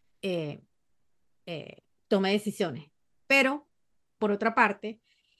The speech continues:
el problema es la oferta democrática. Es decir, la oferta electoral que hay en Latinoamérica, lamentablemente, es muy pobre. ¿Por qué? No es porque los candidatos sean malos, algunos no lo son.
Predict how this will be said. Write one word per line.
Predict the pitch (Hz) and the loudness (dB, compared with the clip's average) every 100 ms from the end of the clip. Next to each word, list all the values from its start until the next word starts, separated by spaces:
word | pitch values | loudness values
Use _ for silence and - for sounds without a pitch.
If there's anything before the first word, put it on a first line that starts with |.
| _ - - - | _ -20 -14 -6
el | |
problema | 302 349 359 277 | 2 4 6 6
es | |
la | 269 | 6
oferta | 254 254 220 208 214 | 4 4 4 4 2
democrática. | 220 196 196 170 160 - - - _ - | 2 0 0 0 0 -10 -20 -20 _ -8
Es | 190 | -4
decir, | 214 190 143 - _ _ | -2 -4 -4 -12 _ _
la | 247 233 | 0 2
oferta | 226 339 359 | 6 4 6
electoral | 403 359 - 233 214 196 175 | 4 4 4 6 8 8 4
que | - | 0
hay | 185 208 | 0 2
en | 269 | 0
Latinoamérica, | 247 208 175 202 226 160 - | -2 -4 -4 -4 -6 -8 -4
lamentablemente, | 196 214 208 220 233 269 262 214 175 | 2 4 4 4 4 4 4 2 4
es | |
muy | 202 202 | 6 6
pobre. | - 139 - - _ _ _ _ _ _ _ _ _ _ | 2 -8 -10 -20 _ _ _ _ _ _ _ _ _ _
¿Por | 262 247 | 4 4
qué? | 220 180 - _ _ - - _ _ | 4 -2 -4 _ _ -20 -20 _ _
No | 269 311 | 4 4
es | 330 | 2
porque | - 440 427 | 2 2 4
los | 339 | 4
candidatos | 294 247 214 202 202 269 | 2 4 6 4 2 -4
sean | - 247 190 175 165 | 0 2 0 -2 0
malos, | 202 196 76 78 _ _ _ _ _ | 2 2 0 -16 _ _ _ _ _
algunos | 175 180 185 320 | -4 0 2 4
no | 349 247 | 4 2
lo | 180 | 0
son. | - 185 240 143 | -2 -2 -2 -4